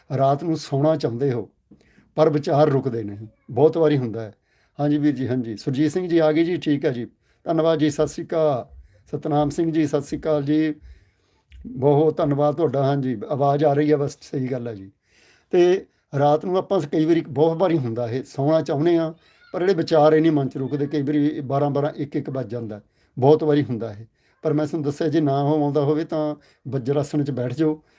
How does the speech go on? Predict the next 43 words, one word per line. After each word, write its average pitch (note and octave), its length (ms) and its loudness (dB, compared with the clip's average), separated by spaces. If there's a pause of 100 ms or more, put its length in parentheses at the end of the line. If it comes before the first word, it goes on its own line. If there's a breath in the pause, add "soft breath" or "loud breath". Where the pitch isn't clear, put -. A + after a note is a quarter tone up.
(160)
ਤੇ C#3 180 2
ਦਸ C3+ 260 -2
ਕੁ D#3+ 120 -8
ਮਿੰਟ, D3 180 -2
ਪੰਜ D3 260 0
ਮਿੰਟ C#3+ 200 0
ਜਿੰਨਾ C3 240 -4
ਵੀ D3 120 0
ਬੈਠ C3 120 -2
ਸਕਦੇ D3+ 280 -4
ਹੋ, D3+ 60 -8 (260 soft breath)
ਤੇ D3+ 80 -6
ਉਹ C3+ 80 -4
ਤੋਂ E3 120 -4
ਬਾਅਦ C#3+ 220 0
ਨੀਂਦ C#3 300 -2
ਆਉਣ B2+ 200 -2
ਲੱਗ G#2+ 100 -8
ਜਾਂਦੀ G#2+ 320 -12
ਹੈ। G#2 120 -18 (400 soft breath)
ਪਰ D#3+ 160 -2
ਕੁਮੈਂਟ D3+ 280 -2
ਕਰਕੇ D#3+ 300 0
ਜ਼ਰੂਰ C#3+ 240 0
ਦੱਸੋ D3 280 0
ਤੁਸੀਂ C#3+ 320 -2 (380 loud breath)
ਕਿ D3 100 -2
ਤੁਹਾਡਾ D#3 320 2
ਮਨ D3 220 2
ਵੀ D3+ 120 2
ਬਹੁਤ D3 260 2
ਸੋਚਦਾ D3+ 380 -2
ਹੈ, E3 280 0 (1080)
ਇਹ D3 100 4
ਵੀ D3+ 60 0
ਕੁਮੈਂਟ C#3+ 280 -2
ਕਰਕੇ C#3+ 280 0
ਦੱਸੋ B2+ 160 0
ਵੀ C3 60 0
ਮਨ C#3 180 2
ਬਹੁਤ C#3 240 0
ਸੋਚਦਾ D3 360 -2
ਹੈ। G3 80 -4